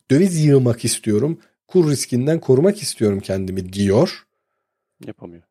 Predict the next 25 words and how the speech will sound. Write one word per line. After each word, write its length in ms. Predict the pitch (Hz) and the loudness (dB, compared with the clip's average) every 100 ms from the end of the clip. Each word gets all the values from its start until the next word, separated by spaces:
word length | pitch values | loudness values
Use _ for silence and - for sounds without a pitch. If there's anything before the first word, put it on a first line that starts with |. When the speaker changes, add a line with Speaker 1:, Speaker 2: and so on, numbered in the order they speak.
| _ _ _ _ 233 | _ _ _ _ -12
Speaker 1:
Yapamıyor. 600 | 180 214 139 92 76 - - - | -4 0 0 0 -8 -10 -10 -10
<laughs> 220 | - - | -12 -12
Sebepleri 540 | - 156 107 - 101 113 - - 143 | 0 0 0 -2 -2 -2 -2 -2 -2
<laughs> 0 | - _ | -4 _
çeşitli 580 | - 320 - 240 208 165 - - - | -4 -4 -4 -2 2 2 -2 -10 -4
vesilelerle 540 | 139 120 101 98 180 | -2 -2 -4 -2 -2
yapamıyorsun. 680 | 165 117 175 262 135 - - _ _ _ _ _ _ _ _ _ | -2 2 2 2 0 -2 -18 _ _ _ _ _ _ _ _ _
Speaker 2:
İşte 180 | 135 - | -14 -6
acı 240 | 104 127 | -4 -2
reçete. 400 | 110 - - 139 _ _ | -4 -6 -12 -14 _ _
Speaker 1:
Acı 240 | - 104 123 | -8 0 2
reçete 360 | 127 120 123 | 2 0 0
bu 100 | 113 | 0
işte. 300 | 101 - - _ _ - | -4 -6 -16 _ _ -10
Yani 120 | 104 | -6
sen 320 | - 143 147 | 0 0 2
bunu, 260 | 147 147 143 _ _ _ _ - | 2 2 -2 _ _ _ _ -8
e, 580 | 110 107 104 107 107 - - | -6 -4 -4 -4 -6 -10 -8
şirketleri 800 | - 180 170 147 - 151 214 202 - | -2 -2 0 -4 0 0 0 -2 -10
biraz 460 | 208 214 190 175 156 | 0 4 4 4 4
bu 120 | 175 | 4
açıdan 360 | 165 151 170 165 | 4 2 2 4
zorlayarak 640 | 156 156 156 120 139 - | 6 6 6 4 2 2
yönetmeye 520 | 117 120 123 117 127 | 4 4 2 2 0
çalışıyorlar. 720 | 123 92 80 - 57 - - | 0 -4 -6 -14 -14 -18 -20